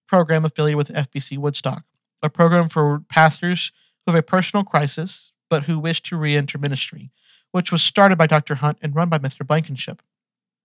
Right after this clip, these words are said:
Doctor Hunt spoke about pastors making bad choices and they might say,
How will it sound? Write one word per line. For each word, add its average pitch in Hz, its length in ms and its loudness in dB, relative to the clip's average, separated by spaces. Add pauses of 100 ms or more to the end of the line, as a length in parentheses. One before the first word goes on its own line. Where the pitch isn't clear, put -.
(640)
Doctor 196 300 4
Hunt 165 240 0
spoke - 420 -2
about 180 260 2
pastors 151 380 -2
making 143 300 -4
bad 151 240 0
choices 143 400 -4
and 135 140 -4
they 135 80 -4
might 139 300 -2
say, 135 580 0